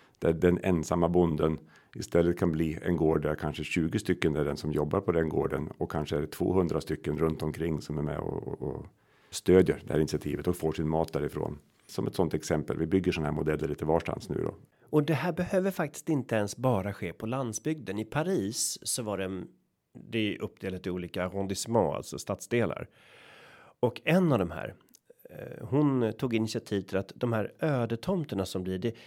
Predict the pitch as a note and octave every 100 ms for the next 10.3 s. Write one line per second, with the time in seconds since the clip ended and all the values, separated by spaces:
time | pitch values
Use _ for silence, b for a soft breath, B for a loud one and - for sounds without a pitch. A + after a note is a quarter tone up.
0 | B B - A#2+ A#2 - A2+ A#2 B2 A#2
1 | - - F2+ E2+ - - A2+ F#2+ F2+ -
2 | C#3 A#2+ A#2 - F2 E2+ G2+ G#2 A#2 C3
3 | _ _ _ _ - E3+ C#3 F#2 - G2
4 | G2+ G#2 - A#2 D3+ D3+ E2+ - F#2 G2
5 | F#2+ G2 G2+ - A#2 - F#2+ G2 F#2+ F#2+
6 | G2+ A#2 A#2 C3 - - B B B B
7 | B B B2+ A#2+ F3 A3 D3+ G#2 - A#2+
8 | - B2+ E3+ - D#3+ F#2 G2 G#2+ D3 A#2+
9 | G#2+ G#2+ F#3 - F3 D#3+ D3+ - - F2+
10 | D#2+ -